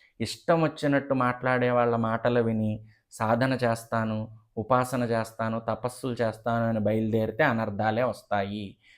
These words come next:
నేను చాలామంది మాటలు విని ప్రత్యక్షంగా వారితో మాట్లాడిన తర్వాత నా అనుభవాన్ని చెప్తున్నాను. ఒక ఆయన పదిహేను సంవత్సరాల పాటు తపస్సు చేశాడట, ఒక మంత్ర సాధన.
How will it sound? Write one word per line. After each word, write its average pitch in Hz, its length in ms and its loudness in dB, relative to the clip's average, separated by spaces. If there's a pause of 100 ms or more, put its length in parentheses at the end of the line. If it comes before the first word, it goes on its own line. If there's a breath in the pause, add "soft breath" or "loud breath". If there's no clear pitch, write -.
(160 soft breath)
నేను 127 240 2
చాలామంది 135 640 4
మాటలు 123 420 0
విని 123 200 -2
ప్రత్యక్షంగా 127 920 -4 (460)
వారితో 127 400 2
మాట్లాడిన 127 580 0
తర్వాత 123 400 0
నా 123 180 2
అనుభవాన్ని 127 580 2
చెప్తున్నాను. 110 460 -6 (380)
ఒక 117 140 2
ఆయన 135 200 2
పదిహేను 135 480 4
సంవత్సరాల 156 540 2
పాటు 151 300 2
తపస్సు 147 320 -4
చేశాడట, 120 420 -4 (500)
ఒక 160 120 4
మంత్ర 143 320 4
సాధన. 120 440 2